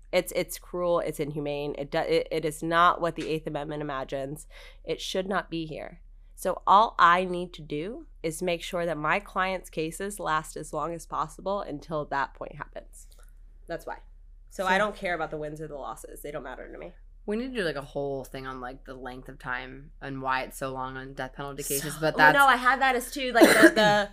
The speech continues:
Speaker 2: <coughs> Yeah.
Speaker 1: progression, 'cause we have to go through the entire state system, and that's, like, six, like, it's mandatory appeals. So it's
Speaker 2: People
Speaker 1: not, like,
Speaker 2: always
Speaker 1: things
Speaker 2: ask
Speaker 1: that I'm
Speaker 2: that.
Speaker 1: like, it's mandatory appeals, and it's not, like, stuff I could just come up with. Like, it's very specific issues I'm allowed to raise, and I have to tell that to my clients a lot, 'cause they'll think of something, and I'm like, "I'm so sorry, you're in,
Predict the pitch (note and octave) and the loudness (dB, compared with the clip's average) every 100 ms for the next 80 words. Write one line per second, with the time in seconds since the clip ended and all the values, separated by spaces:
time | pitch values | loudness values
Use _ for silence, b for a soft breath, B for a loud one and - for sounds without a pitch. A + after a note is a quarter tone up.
0 | - D3+ B2 B3 B3 B3 B3 A3+ G#3+ G#3+ | -2 0 0 2 2 2 -2 -4 -4 -4
1 | G#3+ G#3+ G3+ G3 G3+ F#3+ F3 E3+ G#3+ G3+ | -4 -4 -2 -2 -2 -2 -2 -4 -2 -2
2 | G3 - D#3+ - B3 - G#3+ G3+ F#3+ F3+ | -2 -2 -4 -4 -8 -4 -2 -2 -2 -6
3 | F#3+ F3 - A#3+ A#3+ G3 A#3 - G#3+ A3 | -6 -6 -4 -6 -4 -6 -6 -6 -4 -2
4 | A#3+ B3 A#3 E3+ E3+ D3 - F3+ G2 - | -2 -4 -6 -6 -6 -6 -8 -6 -6 -6
5 | - E3+ G#3 G#3+ A#3+ - F#3 G3+ D#3+ - | -6 -4 0 2 4 6 6 8 8 8
6 | G3+ F3 F#3 F3+ - b b b b - | 6 4 4 0 -6 b b b b -6
7 | G#3 G3+ F#3+ A3 C#4 D4+ B3+ A#3 G#3+ G#3 | -6 -4 -4 -2 -2 -4 -4 -4 -4 -4
8 | G#3+ A#3+ A#3+ G3 G3+ A3+ A#3+ G#3+ G3 G3+ | -2 -2 -2 -4 -2 -4 -4 -2 -2 -2
9 | F#3+ E3+ - D#3 D3+ - A#2+ C#3 D#3 E3 | -4 -8 -8 -4 -4 -4 -6 -6 -6 -6
10 | F3+ E3 F#3+ A#3+ B3+ - F#3+ G#3+ G#3+ - | -6 -4 -4 -4 -6 -8 -6 -6 -6 -6
11 | F#3 G3 E3+ D#3+ E3 E3 E3 C3+ C#3+ D#3+ | -6 -4 -6 -4 -4 -4 -4 -4 -6 -6
12 | - - D3+ E3+ A#3 A3+ F#3+ G3 G3+ - | -6 -8 -6 -6 -6 -10 -8 -6 -6 -6
13 | E3 D3+ - G3+ A3 F3+ C#3+ A#2 - F3 | -8 -8 -6 -8 -8 -8 -8 -8 -10 -4
14 | G#3 - G#3+ G#3 - D3+ D3+ D3+ D#3 D#3+ | -4 -4 -6 -8 -8 -8 -6 -6 -6 -6
15 | D#3+ D#3+ F3 D#3+ - G#3 G#3 D3+ D3 D3+ | -6 -8 -8 -8 -6 -6 -6 -8 -6 -8